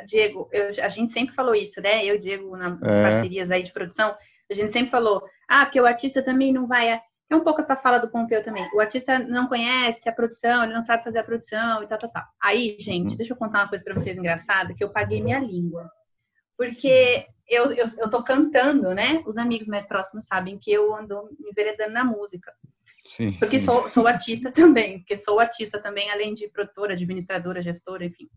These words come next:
Speaker 1: E, e aí, o primeiro show que eu fui fazer cantando, sem brincadeira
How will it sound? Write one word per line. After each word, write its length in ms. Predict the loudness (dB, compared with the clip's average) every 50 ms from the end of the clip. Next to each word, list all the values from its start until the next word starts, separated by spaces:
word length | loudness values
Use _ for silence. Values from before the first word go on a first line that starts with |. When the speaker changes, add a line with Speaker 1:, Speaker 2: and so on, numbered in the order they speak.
| _ _ _ _ _ _ _ _ _ _ _ -2
Speaker 1:
E, 400 | 0 2 2 2 0 0 -2 2
e 80 | 4 4
aí, 240 | 6 6 6 4
o 80 | 2 2
primeiro 360 | 4 4 4 6 4 4 2
show 280 | -2 0 2 4 4 4
que 60 | 2
eu 40 | -2
fui 120 | -2 -4 -4
fazer 260 | -6 -6 -6 -6 -10
cantando, 680 | -8 -6 -4 -4 -2 0 0 2 2 0 -2 -4 -6
sem 160 | -6 -6 -6 -4
brincadeira 720 | -2 -2 0 0 0 -2 -2 -4 -6 -6 -6 -6 -8 -10